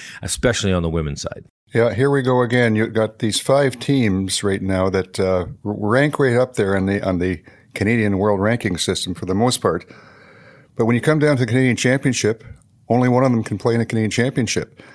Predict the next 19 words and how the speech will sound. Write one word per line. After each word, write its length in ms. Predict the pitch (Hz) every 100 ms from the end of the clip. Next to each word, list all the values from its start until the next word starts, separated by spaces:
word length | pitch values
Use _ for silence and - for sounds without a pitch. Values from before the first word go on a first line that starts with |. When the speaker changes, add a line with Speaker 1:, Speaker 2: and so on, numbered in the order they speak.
| - - - - - -
Speaker 2:
And 240 | 104 107
we 100 | 117
saw 260 | 117 131 127
last 360 | 120 123 -
year 100 | 120
when 140 | 110 110
the 60 |
thing 260 | 98 120 110
was 120 | 101
opened 240 | 113 110 101
up 120 | -
slightly, 540 | 117 135 101 98 107 - _ -
there 120 | 110 101
was 200 | 101 -
five 460 | - 110 131 131 120
women's 320 | 131 131 -
teams 240 | 131 120
from 140 | - 110
Manitoba 600 | 110 104 - 117 87